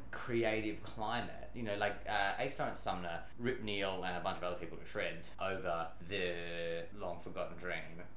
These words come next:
and I didn't see it. But in that particular context, given the company that it was commissioned for, I believe it was a commission, I'm not a hundred percent sure of that, but anyway, given the company that was presenting it, and the fact that it,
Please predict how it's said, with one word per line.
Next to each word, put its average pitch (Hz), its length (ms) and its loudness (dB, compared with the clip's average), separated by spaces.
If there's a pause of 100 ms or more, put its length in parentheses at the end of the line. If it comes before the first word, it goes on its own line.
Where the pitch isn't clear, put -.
(180)
and 98 160 2
I 110 100 4
didn't - 200 -2
see - 140 -4
it. - 220 -4 (220)
But 95 240 2 (200)
in 160 200 2
that 185 240 2
particular 165 560 0
context, 107 600 -2 (120)
given 147 340 0
the 139 80 0
company 151 420 -2
that 147 100 -2
it 147 100 -2
was 117 120 -2 (160)
commissioned 110 960 -4 (160)
for, 151 180 2
I 110 60 4
believe 87 500 -2
it 90 60 -4
was - 120 -6
a 90 100 -6
commission, 82 320 -6
I'm 85 140 -4
not 82 80 -2
a 80 40 -4
hundred 80 160 -6
percent 82 220 -6
sure 82 120 -4
of 80 100 -6
that, 80 220 -6 (160)
but 85 180 -2 (360)
anyway, 92 320 -2
given 147 160 -2
the 127 80 0
company 98 280 0
that 82 80 -4
was 85 100 -4
presenting 87 540 -4 (200)
it, - 100 -4 (320)
and 92 600 2 (200)
the 113 60 -2
fact - 360 -2
that 101 100 0
it, 95 180 -2